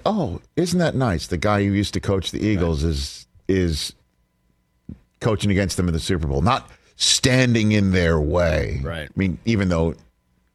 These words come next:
Speaker 1: technically the Chiefs are standing directly in the way <laughs> of the Eagles going to the podium to, to win it all. And he's not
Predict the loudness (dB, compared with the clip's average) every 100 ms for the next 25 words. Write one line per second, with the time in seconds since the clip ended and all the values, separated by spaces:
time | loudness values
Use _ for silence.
0 | _ _ _ -4 -2 -2 0 0 0 0
1 | -2 -2 0 -2 -4 -10 _ -4 0 0
2 | 0 -2 -2 -2 -2 -4 -4 -2 -2 -2
3 | -6 -10 _ _ _ _ -18 -18 -18 _
4 | -6 -6 -10 -4 0 0 2 2 2 0
5 | -2 -2 0 0 0 0 -2 0 0 0
6 | 0 0 0 -2 -2 -2 0 0 0 0
7 | -4 -8 _ _ _ _ _ _ 0 2
8 | 2 0 -2 0 2 2 2 2 0